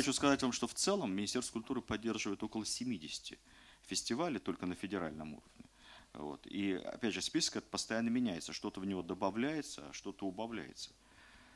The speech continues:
Просто один такой шумный попался. Хочет,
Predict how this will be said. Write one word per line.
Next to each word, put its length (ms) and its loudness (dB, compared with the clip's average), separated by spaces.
Просто 260 4
один 200 6
такой 240 6
шумный 300 0
попался. 480 -4
Хочет, 340 6